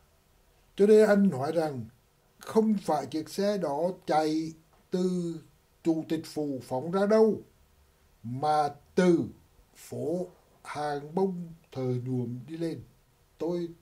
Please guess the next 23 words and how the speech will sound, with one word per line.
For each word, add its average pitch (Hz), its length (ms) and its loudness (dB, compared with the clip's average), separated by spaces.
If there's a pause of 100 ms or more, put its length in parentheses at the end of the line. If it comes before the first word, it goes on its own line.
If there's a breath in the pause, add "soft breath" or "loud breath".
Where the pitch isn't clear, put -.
(160)
nói 127 180 -10
rằng 135 160 -12 (100)
chính 127 200 -10
là 147 140 -10
Quốc 170 160 -6
Hùng 139 300 -8
nói 113 180 -10
với 131 160 -12
tôi 165 220 -8
như 175 140 -10
thế, 127 280 -10 (400)
thì 131 140 -14
tôi 160 140 -10
biết 139 360 -4
như 180 140 -4
vậy. 127 260 -4 (360)
Còn 139 340 -4 (120)
thực - 160 -10 (100)
hư 185 220 -2 (120)
như 170 160 -6
thế 151 60 -8
nào 131 300 -6
tôi 165 140 -6